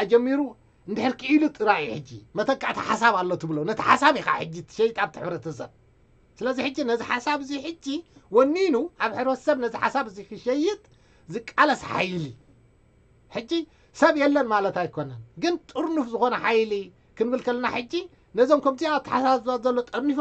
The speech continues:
ብሓደ ከቃልስ ዝኽእል ሓይሊ ተፈጢሩ ዶ? እንድሕር ደኣ ኢልካ ንሱ እዩ ሕጂ ትፀገምና።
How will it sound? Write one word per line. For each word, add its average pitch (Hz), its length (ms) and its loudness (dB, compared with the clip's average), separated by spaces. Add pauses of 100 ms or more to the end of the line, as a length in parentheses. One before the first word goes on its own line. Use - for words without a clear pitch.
ብሓደ - 300 -2
ከቃልስ 220 420 -2
ዝኽእል 202 280 -4 (280)
ሓይሊ 254 240 0
ተፈጢሩ 233 500 0 (100)
ዶ? 160 80 -2 (580)
እንድሕር 175 260 -6
ደኣ 220 160 -4
ኢልካ 240 160 0 (120)
ንሱ 269 200 -6 (100)
እዩ 208 160 -8
ሕጂ 180 260 -8
ትፀገምና። 185 500 -4